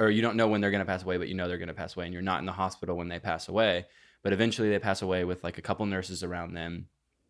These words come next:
and you're not, like, devastatingly sad over it. You were expecting it. It's whatever.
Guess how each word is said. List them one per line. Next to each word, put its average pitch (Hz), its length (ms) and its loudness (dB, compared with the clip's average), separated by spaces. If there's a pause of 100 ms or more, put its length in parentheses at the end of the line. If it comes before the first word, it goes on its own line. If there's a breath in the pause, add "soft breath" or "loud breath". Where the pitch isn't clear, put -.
(400)
and 92 720 0 (720 soft breath)
you're 104 160 0
not, 107 160 4
like, 101 240 2 (200)
devastatingly 90 760 2
sad 73 340 0
over 73 260 -4
it. 58 100 -6
You 76 100 -10
were 85 160 -6
expecting 92 500 -2
it. 90 140 -4
It's - 140 -14
whatever. 80 540 -8